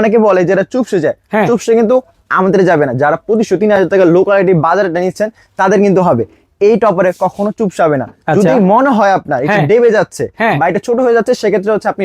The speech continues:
Speaker 1: রোদে দিবেন, আবার কিন্তু হয়ে যাবে ঠিক আগের সাইজে, আগের ফুলাতে। এবং
Speaker 2: আচ্ছা,
Speaker 1: এই
Speaker 2: আচ্ছা।
Speaker 1: দেখেন কতটা সফট, কতটা নরম। এরকম আমি চুপসানো এ, রেখে দিচ্ছি
Speaker 2: হুম, হুম, হুম।
Speaker 1: এবং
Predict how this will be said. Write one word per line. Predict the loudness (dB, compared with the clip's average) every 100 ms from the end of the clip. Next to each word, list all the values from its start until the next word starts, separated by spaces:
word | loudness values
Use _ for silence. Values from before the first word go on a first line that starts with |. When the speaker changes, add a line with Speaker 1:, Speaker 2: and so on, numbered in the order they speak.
| -2
Speaker 1:
রোদে | 0 0
দিবেন, | 0 -2 -6 -4 0
আবার | 2 0 0 -4
কিন্তু | -2 -2 -4 _ _ 0
হয়ে | 2 2
যাবে | 0 -2 -2
ঠিক | -2 -2 -4
আগের | -2 -2
সাইজে, | 0 0
আগের | 0 0 -2 0
ফুলাতে। | 0 0
এবং | -4 _ _
Speaker 2:
আচ্ছা, | -2 0
Speaker 1:
এই |
Speaker 2:
আচ্ছা। | 2 0
Speaker 1:
দেখেন | 0 -2 -2
কতটা | -2 -2 -4 -2
সফট, | -4 -2
কতটা | -2 0 2
নরম। | 0 -2 -6 _ -2
এরকম | 0 0 0
আমি | 0
চুপসানো | 0 -2 -4
এ, | -2 -2 -2 _ -2
রেখে | 0 2 0
দিচ্ছি | 0 -2
Speaker 2:
হুম, | -2 -2 0
হুম, | 2
হুম। | 2
Speaker 1:
এবং | 2